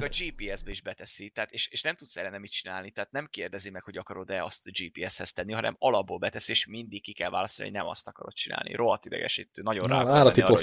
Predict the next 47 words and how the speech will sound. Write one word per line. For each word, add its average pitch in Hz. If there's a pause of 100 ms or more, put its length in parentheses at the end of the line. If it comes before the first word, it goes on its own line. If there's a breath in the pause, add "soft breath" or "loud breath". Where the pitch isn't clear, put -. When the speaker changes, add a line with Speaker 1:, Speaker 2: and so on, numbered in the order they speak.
Speaker 2:
pofátlanak, 123
Speaker 1:
vegy-, -
Speaker 2:
nagyon. 98
Speaker 1:
vegyél 87
pénzt, 92
igen. 92 (1800)
De -
ezt 180
leszámítva 113
tényleg 95
nem 92
annyira 87
rossz. - (360)
Tehát -
Speaker 2:
Hát 320
Speaker 1:
ingyen -
Speaker 2:
várunk, 165
Speaker 1:
meg 98
Speaker 2:
várunk 214
pár 196
évet, 165
és 151
akkor -
a 143
Wild-et 131
is -
hozzáállják 135
ingyen. 135
Speaker 1:
Igen. - (220)
Speaker 2:
Nem, 139
nem 127
valószínű. 123 (200)
<laughs> -
Harmincat 139
kell -
várni, 113
nem? 160
<laughs> 143 (140)
Harminc, 147
Speaker 1:
Ja, -
Speaker 2:
még 160
Speaker 1:
ja, 156
Speaker 2:
harminc 151
év 147
múlva 139
majd. 143
Speaker 1:
Majd, 123